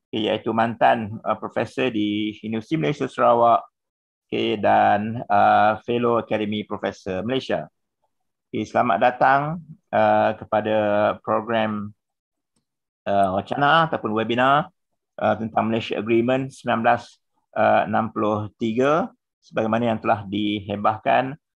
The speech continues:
okey, anjuran, uh, Akademi Profesor Malaysia. Okey, terima kasih ke-, kepada mereka yang, uh, sudi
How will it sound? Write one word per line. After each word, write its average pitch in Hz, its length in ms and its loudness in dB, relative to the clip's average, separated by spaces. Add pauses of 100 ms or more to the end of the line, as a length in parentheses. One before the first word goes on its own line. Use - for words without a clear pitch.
(120)
okey, - 160 -6
anjuran, 113 800 0
uh, 104 240 -4
Akademi 113 480 -2
Profesor 107 560 -6
Malaysia. 127 720 0 (480)
Okey, 110 160 -2
terima 110 240 -4
kasih 113 440 0 (280)
ke-, 107 380 2 (100)
kepada 104 560 0
mereka 101 400 -6
yang, 101 400 -2
uh, 101 320 -2
sudi 147 560 0